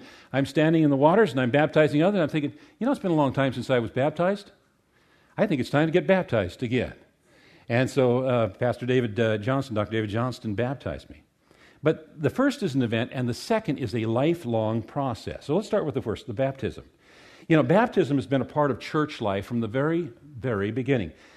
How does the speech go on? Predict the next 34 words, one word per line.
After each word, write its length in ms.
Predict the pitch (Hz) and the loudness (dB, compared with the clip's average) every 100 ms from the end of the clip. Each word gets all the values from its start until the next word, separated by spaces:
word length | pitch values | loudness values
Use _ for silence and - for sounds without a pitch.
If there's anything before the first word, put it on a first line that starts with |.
| - - - | -20 -20 -4
On 100 | 139 | 0
the 80 | 127 | 4
day 160 | 151 | 6
of 120 | 247 247 | 4 2
Pentecost, 580 | 175 139 131 123 156 - | -2 0 0 0 -2 0
Acts 260 | 156 208 | 0 0
chapter 380 | - 185 170 175 | -2 -2 0 -4
two, 360 | 170 139 113 113 | -4 0 0 0
the 100 | 113 | -2
foundation 640 | 139 147 165 202 - 165 | -2 2 2 2 0 -6
of 160 | 131 107 | -4 -4
the 80 | |
church, 500 | 120 - 139 117 - - _ _ _ | -6 -2 0 0 -2 -18 _ _ _
after 280 | 139 147 156 | 2 2 2
Peter 280 | 147 214 240 | -2 -2 -2
preached 580 | - 165 160 - 139 135 | 0 0 0 -8 -16 -8
to 100 | 143 | -4
the 220 | 131 131 | 0 0
audience 420 | 143 175 190 131 | 4 4 4 0
there, 320 | - 107 123 - _ _ _ _ | -2 -4 -4 -8 _ _ _ _
and 140 | - 127 | -4 2
the 60 | |
audience 300 | 139 190 208 | 4 4 2
was 140 | 151 135 | -4 -6
stirred, 260 | - 143 | 0 2
and 60 | 120 | 2
they 120 | 123 | 0
asked 220 | 156 208 | 0 -2
the 80 | - | -4
question, 320 | 170 151 143 | 0 0 2
"What 180 | 139 208 | 2 2
must 160 | 175 - | 0 -4
we 100 | 139 | 0
do?" 420 | 170 247 170 170 | 4 6 6 4